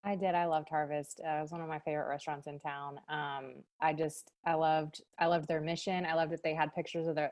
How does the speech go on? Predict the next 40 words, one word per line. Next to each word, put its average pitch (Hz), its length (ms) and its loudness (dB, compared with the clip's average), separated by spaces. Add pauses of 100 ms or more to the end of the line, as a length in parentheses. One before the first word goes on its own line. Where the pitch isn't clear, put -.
of 165 140 2
the 170 60 2 (120)
farmers 156 340 -2
who 165 60 -2
sourced 147 480 -4
their 160 140 -2
food 156 340 2 (100)
on 156 120 -6
the 147 80 -4
walls 143 380 0
of 151 80 -2
the 139 100 -4
restaurant. 160 640 -4
Um, 143 320 -6 (600)
and 147 360 0 (260)
everything 185 400 4
I 165 80 2
ate 151 200 2
there, 147 160 4
I 143 80 2
thought 139 220 2
was 143 160 -2
fantastic. 156 440 -4
Actually, 165 420 2
a 147 60 -2
couple 160 240 -4
years 147 240 -2
ago, 143 440 2
um, 135 220 -6
actually 156 300 0
got 147 160 2
called 147 280 2
out 143 180 6
by 151 100 2
the 139 120 0
server 147 560 2
once. 151 340 -2
He 170 100 -2
was 156 120 -2
like, 147 160 2